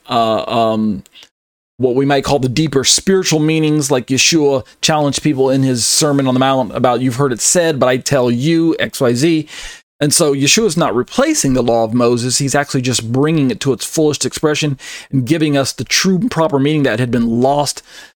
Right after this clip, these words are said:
because of all the, the traditions and, um, um, the halakha and the policies and the fences and, and things like that that have been built up over time.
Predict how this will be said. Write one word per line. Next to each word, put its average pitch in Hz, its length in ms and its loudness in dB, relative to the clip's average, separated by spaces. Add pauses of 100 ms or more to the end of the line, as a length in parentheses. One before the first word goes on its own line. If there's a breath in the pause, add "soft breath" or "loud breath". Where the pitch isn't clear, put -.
because 120 300 -2
of 117 80 0
all 123 220 2
the, 110 160 0 (100)
the - 100 -6
traditions 131 720 0
and, 113 440 -2
um, 123 520 -4
um, 117 420 -4 (300)
the 117 60 -8
halakha 135 600 2
and 120 80 2
the 113 60 0
policies 131 760 0
and 113 100 0
the 107 60 -4
fences 131 720 0
and, 110 260 -2 (340 loud breath)
and 120 220 0
things 143 160 0
like 127 120 0
that 139 120 0
that 117 60 -2
have 120 80 0
been 117 180 2
built 131 220 0
up 120 80 -2
over 113 140 -2
time. 123 300 -2